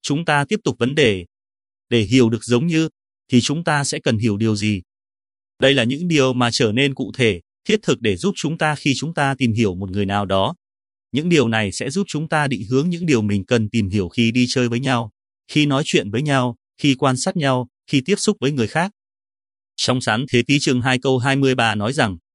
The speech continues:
người này là xương của xương tôi, thịt của thịt tôi. Nghĩa là gì? Nghĩa là điều quan trọng cần hiểu đầu tiên là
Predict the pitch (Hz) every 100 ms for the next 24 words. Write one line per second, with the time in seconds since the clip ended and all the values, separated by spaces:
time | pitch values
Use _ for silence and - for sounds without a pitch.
0 | _ _ _ - 123 120 120 113 113 -
1 | 170 160 120 95 147 135 151 147 127 _
2 | _ _ - 123 - 104 110 - 123 117
3 | 110 _ _ _ 139 143 175 110 107 110
4 | 87 _ _ _ _ _ _ 113 135 160
5 | 135 117 110 151 151 143 113 120 110 120
6 | 107 107 - 151 143